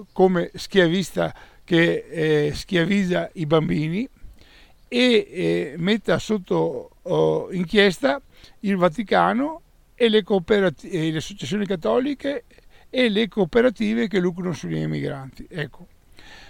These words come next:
Comunque a questi signori che credono di avere, di ess-, avere il mondo in pugno, eccetera, il mondo non ce l'hanno in pugno, noi siamo certi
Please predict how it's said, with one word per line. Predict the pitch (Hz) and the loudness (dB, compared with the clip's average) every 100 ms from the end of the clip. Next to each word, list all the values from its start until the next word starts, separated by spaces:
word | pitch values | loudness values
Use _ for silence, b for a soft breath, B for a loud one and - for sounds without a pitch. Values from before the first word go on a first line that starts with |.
| B B | B B
Comunque | - 185 220 247 214 | 0 4 4 4 4
a | |
questi | 175 220 196 | 4 0 -2
signori | 160 180 175 180 185 180 | -4 -2 -2 0 0 -2
che | 180 | -6
credono | 180 - 82 85 85 - | -4 -2 0 0 -2 -4
di | 85 | -4
avere, | 160 160 85 165 | -2 -2 -2 -4
di | 156 | -2
ess-, | 165 165 190 | -2 -4 -6
avere | 160 165 160 165 | -4 -2 0 -2
il | 156 170 151 | -4 -6 -6
mondo | 165 180 160 | -4 -4 -4
in | 156 | -4
pugno, | 143 160 170 165 156 | -6 -6 -4 -4 -6
eccetera, | - 156 143 80 | -4 -4 -2 -4
il | |
mondo | 160 170 170 | -4 -4 -4
non | 156 151 | -4 -6
ce | 170 | -4
l'hanno | 151 156 151 | -4 -2 -4
in | 170 | -6
pugno, | 214 208 220 254 - | -4 -2 -2 -4 -6
noi | 165 151 156 | -10 -6 -6
siamo | - 165 151 139 | -4 -4 -4 -4
certi | 170 160 147 - 139 131 | -2 -2 -4 -8 -8 -8